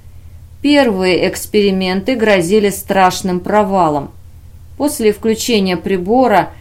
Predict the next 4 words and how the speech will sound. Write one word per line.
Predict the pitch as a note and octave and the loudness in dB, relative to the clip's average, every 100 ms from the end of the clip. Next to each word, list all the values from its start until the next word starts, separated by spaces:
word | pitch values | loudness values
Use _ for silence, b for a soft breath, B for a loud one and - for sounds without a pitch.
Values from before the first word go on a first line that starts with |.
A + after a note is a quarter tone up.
| B - | B -12
собаки | - F#3+ E3 E3+ E3+ G3 | -4 -2 0 2 2 0
приходили | G#3+ G3 G3 F#3 F3+ F#3+ | -4 -4 -2 -2 0 -2
в | F3+ | -2
смятение, | - G3+ G#3 - B3 G3 D#3+ C#3+ | -2 -2 -2 -2 0 0 0 -6